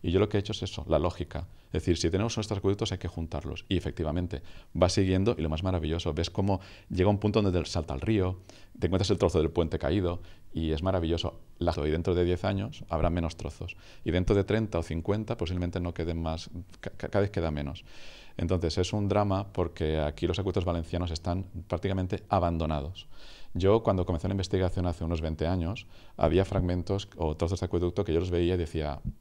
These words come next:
"Qué bonitos, qué fantásticos". Ahora ya no están. De Valencia. ¿Sabes? Ahí se ve cómo está hecho, bueno, como el tapial musulmán, ¿sabes? Y aquí está, pues lamentablemente la humedad se lo está comiendo. Todo esto es desprendido.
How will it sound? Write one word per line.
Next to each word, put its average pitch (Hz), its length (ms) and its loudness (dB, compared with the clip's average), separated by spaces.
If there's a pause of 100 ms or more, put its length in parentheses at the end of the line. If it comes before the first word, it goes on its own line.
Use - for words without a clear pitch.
(180)
"Qué 104 80 0
bonitos, 95 420 0
qué 87 100 -8
fantásticos". 80 680 -6 (220)
Ahora 78 180 -2
ya 87 60 0
no 82 60 -4
están. 71 260 -10 (680)
De 170 80 -8
Valencia. 156 420 -12 (600)
¿Sabes? - 300 -12
Ahí 82 120 -6
se 87 120 -8
ve 90 140 -4
cómo 90 200 -6
está 87 260 -10
hecho, 113 220 -12 (480)
bueno, 85 160 -12 (180)
como 92 180 -6
el 85 60 -8
tapial 90 480 -6
musulmán, 87 460 -10 (800)
¿sabes? 95 340 -10
Y 92 60 -8
aquí 90 180 -10
está, 95 260 -8
pues - 180 -6
lamentablemente 95 600 -6
la 104 60 0
humedad 90 240 -6
se 101 80 -10
lo 98 60 -6
está - 180 -10
comiendo. 78 400 -10 (640)
Todo 95 200 -6
esto - 180 -8
es - 80 -6
desprendido. 95 400 -10